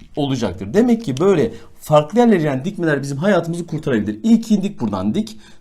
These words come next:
Dolayısıyla bakın devamı neden değil? Tekrar devamı olsaydı ikiye bölerdi taban. Hani o çok farklı bir durum. Ben ayrı bir dik indim. Tamam. Şimdi şu açı kaç geldi?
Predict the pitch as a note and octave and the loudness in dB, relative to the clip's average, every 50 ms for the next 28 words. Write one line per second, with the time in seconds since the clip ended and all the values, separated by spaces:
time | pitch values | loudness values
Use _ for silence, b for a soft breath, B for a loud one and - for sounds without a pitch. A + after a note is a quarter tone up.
0 | b E3 F3 E3+ E3+ F3 D3+ C3+ C3 C#3+ B2+ A#2+ D3+ D#3 F#3 G#3 G#3+ G#3 F#3+ E3+ | b -4 -2 -2 0 -2 -2 -2 -2 -4 0 2 4 6 8 8 8 8 6 4
1 | E3 G3+ A3 A#3 A3 F3 D3+ D#3+ D#3+ - G3+ D#3 C#3+ C#3+ D#3 D3 D#3 D#3+ E3 F#3+ | 6 8 8 8 8 6 4 0 -2 -2 -4 -2 -2 -2 0 4 6 8 8 8
2 | A#3 A3+ G3+ G#3 - D#3+ D3+ D#3 B3 - E3+ E3 - - A3+ A#3 A3+ A3 G#3 D#3+ | 6 4 4 2 2 0 0 0 -2 -6 -8 -6 -2 2 2 4 6 6 6 4
3 | B2+ G#2+ G#2+ - - A2+ F#2+ G2+ G2+ A#2+ B2+ C3 C#3+ D3+ D3+ - F#3 F#3 F3+ - | 4 2 0 -6 -6 -6 -4 -4 -2 -4 -4 -4 -6 -6 -6 -6 -6 -6 -4 -4
4 | D3 G#2+ G#2 - G2+ C3+ F#3+ B3+ B3 A3 G#3+ G3+ G3+ G3 F#3+ G3 D#3 B2+ A#2+ - | -4 -4 -2 -4 -6 -6 -6 -2 2 4 4 4 4 2 0 -2 -4 -6 -6 -10
5 | - G#2 F#2 G2+ G2+ G2+ - G3+ A3+ B3 A3+ G3 D#3 - A#3+ A3+ A3 A3+ - A#3+ | -10 -8 -8 -8 -6 -2 0 0 2 2 0 -2 0 2 4 4 4 2 2 2
6 | A#3 A3+ - - F#3+ E3+ D#3+ D#3+ G3 A3 A#3 A3 - | 2 2 2 2 2 2 2 2 0 0 0 -2 -10